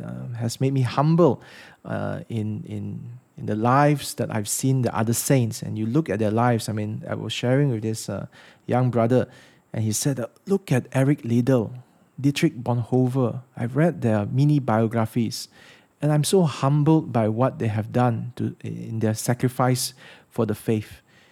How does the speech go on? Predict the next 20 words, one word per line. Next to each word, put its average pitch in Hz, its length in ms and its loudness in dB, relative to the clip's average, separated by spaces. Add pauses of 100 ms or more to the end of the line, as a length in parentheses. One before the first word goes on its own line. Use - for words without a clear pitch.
(440)
And 127 120 0
yes, 180 500 2
I 127 240 -2
can 117 220 -4
now 156 180 0
have 190 320 -2
a 151 60 2
conversation 120 760 0
with 107 120 -4
this 120 200 0
young 117 240 0
man 113 320 0
about, 110 440 -2 (540)
about 117 320 0
all 151 200 2
these, 143 280 2
uh, 117 220 -2
Christians, - 760 0
and 120 320 0
not, 185 240 0